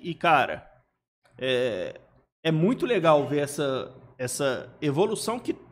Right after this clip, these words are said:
todo mundo teve, tá ligado? Nesse ano.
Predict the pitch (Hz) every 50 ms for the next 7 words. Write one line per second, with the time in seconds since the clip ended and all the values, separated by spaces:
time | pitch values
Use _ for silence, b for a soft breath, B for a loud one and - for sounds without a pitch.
0 | - - _ _ - 247 302 349 - 254 220 196 185 190 190 165 156 160 160 147
1 | 143 143 131 120 123 120 - - 120 113 113 117 135 160 165 - - B B B
2 | B B B B _ _ _ _ _ 135 143 143 - - 143 131 127 123 110 113
3 | -